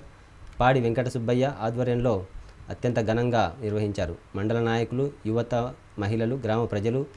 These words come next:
తెలుగుదేశం పార్టీ కార్యకర్తలు పెద్ద సంఖ్యలో పాల్గొని తెలుగుదేశం పార్టీ వ్యవస్థాపక అధ్యక్షులు,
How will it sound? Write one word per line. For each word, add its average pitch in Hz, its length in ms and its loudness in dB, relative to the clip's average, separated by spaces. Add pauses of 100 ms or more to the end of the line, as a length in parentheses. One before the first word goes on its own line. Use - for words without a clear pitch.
(380)
తెలుగుదేశం 139 380 6
పార్టీ 120 260 -2
కార్యకర్తలు 117 540 -2
పెద్ద 113 180 -4
సంఖ్యలో 120 320 -2
పాల్గొని 110 420 0 (580)
తెలుగుదేశం 151 440 4
పార్టీ 123 300 0
వ్యవస్థాపక 120 420 0
అధ్యక్షులు, 110 420 -2